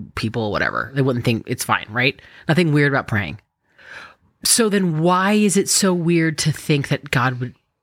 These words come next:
answer you back? Why, y-, like, it, it, something about that of, like, freed me up so much to think that, "Oh yeah, so you don't think it's weird that I pray to God, but you think it's weird that he answers me back."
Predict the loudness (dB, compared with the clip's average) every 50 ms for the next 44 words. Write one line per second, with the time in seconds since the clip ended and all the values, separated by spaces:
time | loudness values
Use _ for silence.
0 | -8 -4 -2 0 0 0 0 0 -2 -2 -2 -2 -4 -4 -4 -6 -6 -8 -10 -12
1 | -12 -14 -14 _ _ _ _ _ _ _ _ _ _ -6 -4 -4 -2 0 0 0
2 | 2 2 2 2 0 0 2 2 2 0 0 -2 -6 -2 0 0 0 0 -2 -8
3 | -6 -2 0 0 0 0 0 0 0 0 0 0 2 0 0 0 0 0 0 0
4 | 0 0 0 0 0 0 -2 -6 -10 -10 -12 -14 _ _ _ _ _ _ _ _
5 | -14 -12 -8 -6 -6 -4 0 2 2 2 2 2 0 0 -2 -2 -2 -2 -4 -4
6 | -4 -2 -2 0 0 0 -2 -4 -4 -4 -4 -4 -2 -2 -2 -2 -2 -2 -2 -2
7 | -2 -4 -4 -8 _ -20 -20 -20 -20 -20 -20 -20 -10 _ 0 2 2 4 2 2
8 | 0 0 2 2 4 4 4 4 2 0 0 0 0 2 2 2 2 2 2 2
9 | 2 2 0 -2 -2 -2 -2 -4 -2 -2 -2 -2 -2 -2 -2 -2 -2 -2 -4 -2
10 | -2 -2 0 2 0 2 2 0 0 0 0 -2 -2 -2 -2 -2 -2 -2 -2 -2
11 | -2 -2 -2 -2 -4 -6 -4 -4 -4 -4 -2 -2 -4 -4 -6 -10 -14